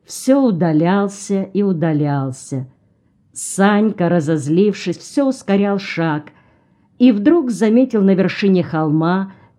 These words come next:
чёткую фигуру человека. Человек был высок, стар, худ и носат. "Вы кто?"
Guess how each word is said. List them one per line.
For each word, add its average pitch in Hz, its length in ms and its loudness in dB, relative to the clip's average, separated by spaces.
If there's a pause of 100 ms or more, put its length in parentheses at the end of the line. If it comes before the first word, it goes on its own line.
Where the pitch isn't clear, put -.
чёткую 247 580 0
фигуру 180 540 -2
человека. 139 960 -4 (1080)
Человек 277 540 2
был 262 200 2
высок, 180 720 -2
стар, 165 640 -4
худ 180 520 -6 (200)
и 190 80 0
носат. 156 720 -2 (1120)
"Вы 185 260 4
кто?" 208 680 0